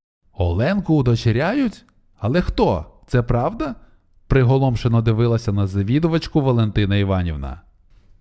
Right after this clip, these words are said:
«Правда», відповіла вона. «Я. Я давно вже хотіла її забрати, а тут якраз такий привід. Ти ж знаєш, як загинув мій хлопчик? Я втомилася від самотності.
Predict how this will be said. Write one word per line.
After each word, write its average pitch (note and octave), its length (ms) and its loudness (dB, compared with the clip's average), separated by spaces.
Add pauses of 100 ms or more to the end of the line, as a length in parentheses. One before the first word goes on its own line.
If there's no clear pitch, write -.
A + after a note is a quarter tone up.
(120)
«Правда», B2+ 600 -2 (280)
відповіла G2 600 0
вона. E2+ 420 -4 (220)
«Я. C#3+ 460 -2 (680)
Я C#3+ 260 0
давно D#3+ 400 2
вже D3+ 200 2
хотіла A#2+ 380 0
її G#2+ 180 2
забрати, G2 600 -2 (300)
а - 160 -2
тут C4+ 280 2
якраз C3+ 440 2
такий C3+ 400 0
привід. G#2 480 0 (540)
Ти A2 160 2
ж G2+ 100 -4
знаєш, F3 440 0
як C3+ 140 2
загинув A#2+ 460 2
мій B2+ 140 0
хлопчик? B2+ 520 -4 (560)
Я B2+ 200 0
втомилася C#3+ 640 0
від G#2+ 160 -6
самотності. F2+ 840 -4